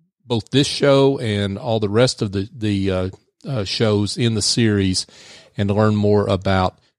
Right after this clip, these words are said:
Team Logic I T. So, Rick, thanks again, and thanks for, uh, uh, uh, joining us with your expertise on this. So,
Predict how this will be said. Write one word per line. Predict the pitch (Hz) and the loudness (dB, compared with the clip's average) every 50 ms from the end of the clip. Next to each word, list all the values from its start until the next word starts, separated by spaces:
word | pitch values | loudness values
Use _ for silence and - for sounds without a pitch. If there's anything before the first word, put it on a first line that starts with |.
| _ - | _ -4
Team | - 110 98 95 90 | -2 0 0 0 0
Logic | 90 92 92 87 92 90 85 - | -2 -2 -2 -2 -4 -6 -6 -4
I | 87 85 82 | -4 -4 -6
T. | - - 90 85 78 78 - - - _ _ _ _ _ _ _ - - - - - - - - - - - - _ _ _ _ _ _ - | -6 -6 -8 -6 -8 -8 -14 -18 -20 _ _ _ _ _ _ _ -20 -20 -20 -20 -20 -20 -20 -20 -20 -20 -20 -20 _ _ _ _ _ _ -10
So, | - - 143 139 | -4 0 2 2
Rick, | 131 139 175 180 - - | 4 4 2 2 0 0
thanks | - 233 240 - - | 0 0 0 2 0
again, | 143 120 110 127 147 139 113 107 110 120 113 - | 0 0 0 2 2 2 2 0 -2 -4 -6 -6
and | - 113 | -6 -4
thanks | 104 139 139 135 117 - | -2 0 0 0 -2 -4
for, | - - 120 110 113 113 | -2 0 2 4 4 4
uh, | 110 107 107 104 98 - - - _ - - | 4 4 2 2 0 -2 -8 -20 _ -12 -8
uh, | 123 107 104 101 98 98 _ _ _ _ _ _ _ _ _ _ _ _ _ - | -6 -4 -4 -6 -8 -12 _ _ _ _ _ _ _ _ _ _ _ _ _ -8
uh, | - 117 107 | -4 -4 -4
joining | 101 95 101 123 135 143 139 135 123 | -4 -2 -2 0 0 0 0 -2 -2
us | 113 - - | -4 -4 -2
with | 131 117 107 | -4 -2 -2
your | 107 104 101 104 - | -2 -2 -2 -4 -4
expertise | 127 117 - - - 104 92 - - 131 135 135 120 - | -6 -4 -4 -6 -10 -10 -10 -6 -4 -2 -2 -2 -2 -4
on | 113 104 101 101 | -6 -6 -4 -4
this. | 104 104 107 | -4 -2 -2
So, | - - - 131 123 120 117 - | -2 0 0 0 0 0 -2 -6